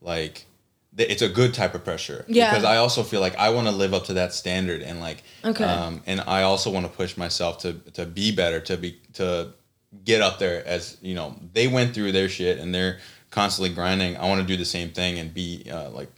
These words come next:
Speaker 1: say, like, my salary range is around the same area.
Speaker 2: Yeah, yeah,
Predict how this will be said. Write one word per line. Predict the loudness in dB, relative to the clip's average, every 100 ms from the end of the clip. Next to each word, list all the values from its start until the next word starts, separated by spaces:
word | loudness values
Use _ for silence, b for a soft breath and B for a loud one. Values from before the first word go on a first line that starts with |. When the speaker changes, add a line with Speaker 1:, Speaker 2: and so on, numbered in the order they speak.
| _
Speaker 1:
say, | -4 -2 -2
like, | -4 -6
my | -6
salary | -4 -4 -4 -4 -4
range | -4 -4
is | -6
around | -4 -4 -6 -6
the | -8
same | -8 -10 -8
area. | -4 2
Speaker 2:
Yeah, | 2 2 -2 -4
yeah, | 2